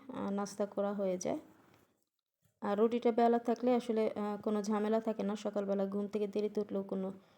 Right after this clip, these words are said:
সমস্যা হয় না, কারণ নাস্তা বানানোর টেনশন থাকে না।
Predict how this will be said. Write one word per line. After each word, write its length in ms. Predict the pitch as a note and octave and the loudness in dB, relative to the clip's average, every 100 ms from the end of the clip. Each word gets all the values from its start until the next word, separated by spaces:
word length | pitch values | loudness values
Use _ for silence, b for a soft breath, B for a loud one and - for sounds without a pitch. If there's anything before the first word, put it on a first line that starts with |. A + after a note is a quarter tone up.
| B | B
সমস্যা 560 | - A3 G#3 G#3 G#3 G#3+ | -8 -2 -2 -2 -2 -2
হয় 160 | G#3 F#3+ | 0 0
না, 200 | A3+ C#4+ - - - - - _ _ _ _ _ _ _ _ _ _ _ _ - | -2 -6 -16 -20 -20 -20 -20 _ _ _ _ _ _ _ _ _ _ _ _ -2
কারণ 220 | G#3 G#3 | 0 2
নাস্তা 400 | G#3 G#3+ G#3+ A3 | 2 0 2 2
বানানোর 340 | A3 G#3+ A3 | 4 4 2
টেনশন 480 | A3 A3 G#3 A3 A#3 | 2 0 0 0 0
থাকে 300 | A3+ G3+ G3+ | 0 -2 -2
না। 320 | A3 E4 - | -2 -6 -10